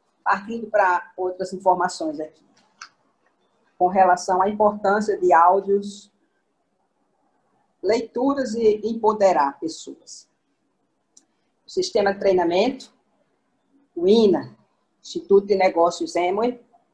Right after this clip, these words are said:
é, vamos dizer assim, é um sistema de educação continuado que é reconhecido mundialmente.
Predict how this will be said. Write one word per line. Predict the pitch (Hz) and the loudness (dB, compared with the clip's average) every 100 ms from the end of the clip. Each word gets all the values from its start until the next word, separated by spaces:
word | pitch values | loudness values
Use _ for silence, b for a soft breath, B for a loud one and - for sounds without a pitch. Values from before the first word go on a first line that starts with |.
| _ _ _ _ - | _ _ _ _ -6
é, | 175 180 190 202 208 - | 0 4 4 4 -2 -4
vamos | 190 196 | -4 -2
dizer | 185 196 | 0 0
assim, | 196 180 165 160 | 0 -2 -2 0
é | 165 175 | 0 0
um | 180 - - _ _ - | -2 -6 -12 _ _ -20
sistema | - - - 196 196 | -14 -6 0 2 2
de | 196 | 4
educação | 196 190 185 185 196 175 | 4 4 4 4 2 0
continuado | 180 180 170 165 170 180 180 | 0 0 0 4 4 4 0
que | - 202 196 | -2 2 6
é | 190 | 6
reconhecido | 202 208 202 196 - 196 196 | 4 0 0 0 -2 -6 -6
mundialmente. | 175 220 208 180 160 160 - | -6 2 6 6 4 -4 -6